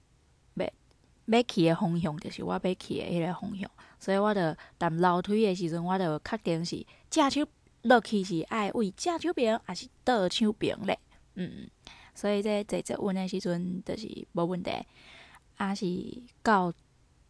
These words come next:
要转车的时阵，拄到那个志工啊，所以我就想说问一下这样，因为我无确定讲是不是我要转的那班，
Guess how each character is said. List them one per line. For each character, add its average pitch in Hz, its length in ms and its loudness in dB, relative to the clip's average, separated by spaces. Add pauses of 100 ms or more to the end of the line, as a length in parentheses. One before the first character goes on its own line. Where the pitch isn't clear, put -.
(1700)
要 202 180 6
转 196 360 2
车 220 120 0
的 175 200 2
时 - 140 -8
阵， - 320 -10
拄 190 160 4
到 190 80 4
那 170 220 2
个 165 420 0
志 190 260 -4
工 180 360 -4 (880)
啊， 196 320 -10 (320)
所 - 160 -6
以 170 60 0
我 175 180 0
就 170 160 -2
想 - 200 -10
说 196 180 -2
问 170 280 -2
一 170 40 -6
下 180 320 -6
这 170 60 -4
样， 170 140 -4 (520)
因 202 200 0
为 185 60 2
我 208 80 4
无 208 180 2
确 226 200 0
定 165 320 0
讲 185 640 0 (340)
是 - 200 -2
不 165 140 -2
是 170 460 -2 (1900)
我 202 200 6
要 190 120 4 (120)
转 202 260 2
的 160 120 -2
那 190 140 2
班， 160 440 -4